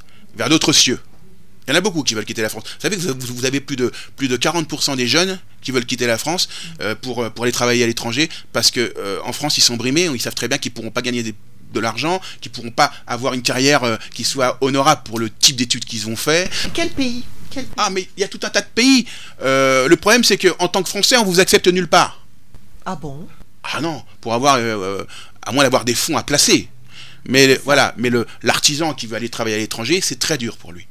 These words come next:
Speaker 1: Très dur.
Speaker 2: Canada, peut-être.
Speaker 1: Pa-, pardon ?
Speaker 2: Le Canada.
Speaker 1: Le Canada, mais il faut avoir mo-, faut avoir moins de trente ans parce qu'après vous marchez par points.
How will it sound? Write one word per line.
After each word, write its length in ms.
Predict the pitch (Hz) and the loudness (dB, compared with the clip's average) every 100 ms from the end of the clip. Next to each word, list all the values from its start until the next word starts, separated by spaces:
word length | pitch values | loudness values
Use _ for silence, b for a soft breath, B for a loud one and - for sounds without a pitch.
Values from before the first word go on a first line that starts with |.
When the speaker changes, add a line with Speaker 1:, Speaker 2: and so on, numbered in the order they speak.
| - - | -14 -4
Speaker 1:
Très 160 | 135 | 0
dur. 100 | 226 | 2
Speaker 2:
Canada, 240 | - 190 175 | 4 4 2
peut-être. 280 | 175 160 B B - - | -2 -2 B B -4 0
Speaker 1:
Pa-, 100 | - - - - | 0 -2 -4 -2
pardon ? 280 | 156 180 294 - - | -2 -2 -4 -6 -2
Speaker 2:
Le 100 | 208 | -2
Canada. 240 | - 175 | 2 6
Speaker 1:
Le 40 | 359 | 8
Canada, 500 | 190 180 165 127 - | 8 8 8 6 4
mais 100 | 113 | -2
il 20 | |
faut 100 | - | 2
avoir 140 | 135 147 | 2 2
mo-, 140 | 156 | -2
faut 120 | - | -2
avoir 140 | 127 143 | 0 0
moins 120 | 151 | -2
de 40 | |
trente 240 | - 190 185 | -4 -4 -2
ans 80 | 202 | -2
parce 160 | - | -2
qu'après 240 | 135 127 165 | -2 -2 -2
vous 80 | |
marchez 240 | 143 120 160 | -4 -4 -4
par 140 | - | -4
points. 280 | - 151 | -2 -4